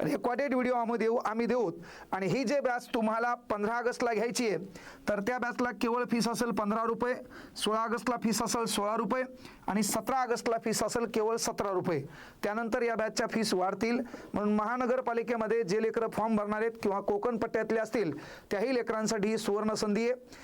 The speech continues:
हे पहा, कुठलीही ॲड येवो, कुठलीही जाहिरात येवो, एक गोष्ट क्लिअर करा, मराठी,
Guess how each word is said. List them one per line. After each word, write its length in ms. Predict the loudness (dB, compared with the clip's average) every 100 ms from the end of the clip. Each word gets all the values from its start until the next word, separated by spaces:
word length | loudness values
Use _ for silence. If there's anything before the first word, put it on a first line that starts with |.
| -14 -6
हे 120 | -2
पहा, 220 | 0 -2
कुठलीही 640 | -4 -2 -2 0 0 2
ॲड 200 | 0 2
येवो, 280 | 2 4 2
कुठलीही 420 | 0 0 0 2
जाहिरात 360 | 2 2 0 0
येवो, 200 | 2 2
एक 280 | 2 2 2
गोष्ट 340 | 2 0 0
क्लिअर 320 | 0 2 2 0
करा, 280 | 0 0 -2 -6 -16 -6 0
मराठी, 680 | 0 0 -2 0 0 -2